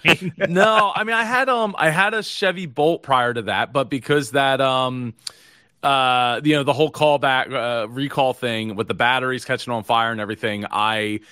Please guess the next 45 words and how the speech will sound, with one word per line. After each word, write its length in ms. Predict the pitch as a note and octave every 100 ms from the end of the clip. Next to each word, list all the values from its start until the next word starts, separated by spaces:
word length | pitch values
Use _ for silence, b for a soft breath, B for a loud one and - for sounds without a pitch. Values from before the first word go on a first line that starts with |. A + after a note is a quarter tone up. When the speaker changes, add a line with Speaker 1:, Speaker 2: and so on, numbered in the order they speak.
| b _
Speaker 2:
um, 240 | G2+ G2 F2+
got 180 | A#2
them 160 | - B2
to 340 | - B2 A#2 G#2+
buy 240 | G2 G#2+
it 100 | F#2+
back. 320 | F#2+ G#2 -
I'm 100 | F2+
not 240 | A#2 A#2 G#2+
really 220 | G#2+ G2+
supposed 260 | - G2+
to 60 | F#2
talk 220 | G#2+ G#2+
about 240 | C3+ E3 G#3
it, 160 | - _ C#3 -
not 300 | C3+ C3 B2 A#2+
yet. 240 | B2+ C3+
I 40 | C#3
mean, 120 | D3+
I 60 |
got 160 | D#3 G3
my 100 | D#3+
check 280 | - D#3 F3+
and 80 | E3+
everything. 260 | E3+ F#3+
Finally, 380 | D3+ C#3+ C3+ D3+
it 60 | C#3
took, 340 | G3 E3 D#3+
like, 160 | D#3 C#3
a, 80 | C3
it 340 | A#2 A#2+ D3
took, 140 | G#3+
like, 160 | G3 D3
fifteen 400 | F#3+ - F3+ D3
months 280 | C#3+ A#2 -
to 60 | B2
make 200 | A#2+ A#2
all 60 |
Speaker 1:
Oh, 40 | G#2
Speaker 2:
that 60 |
Speaker 1:
man, 100 | -
Speaker 2:
happen. 200 | G#2+ B2
Speaker 1:
good 60 | -
for 40 | B2
you. 200 | B2